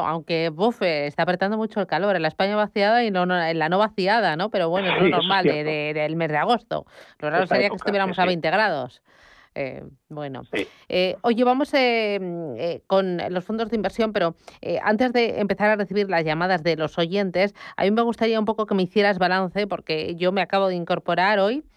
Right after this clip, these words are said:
Speaker 1: y estoy más que despistada.
Speaker 2: Ujú.
Speaker 1: Eh, ¿cómo ha ido, eh, la primera mitad de agosto? Eh, ¿el dinero, eh, ha fluido hacia los fondos mixtos, ha salido de deuda o de renta variable emergente,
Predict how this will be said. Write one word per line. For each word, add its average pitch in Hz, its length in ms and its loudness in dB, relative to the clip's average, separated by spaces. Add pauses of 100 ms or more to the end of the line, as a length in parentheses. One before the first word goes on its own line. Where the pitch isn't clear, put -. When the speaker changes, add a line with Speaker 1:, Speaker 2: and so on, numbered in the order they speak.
(160)
Speaker 1:
y 156 60 -6
estoy 185 220 -4
más 175 220 -4
que 160 120 -4
despistada. 139 720 -4
Speaker 2:
Ujú. 214 200 4 (140)
Speaker 1:
Eh, 190 280 -2
¿cómo 254 320 2
ha 254 120 2
ido, 170 420 0 (280)
eh, 135 1120 -4
la 165 140 0
primera 202 360 2
mitad 190 300 2
de 185 80 2
agosto? 160 520 0 (220)
Eh, - 220 0
¿el 196 100 2
dinero, 226 640 4
eh, 180 280 0
ha 160 120 -2
fluido 202 360 0
hacia 165 360 2
los 151 160 -4
fondos 165 320 0
mixtos, 226 600 2 (260)
ha 160 100 0
salido 180 360 0
de 151 500 2
deuda 170 680 2
o 156 140 2
de 147 180 0
renta 180 300 2
variable 170 260 0
emergente, 208 880 0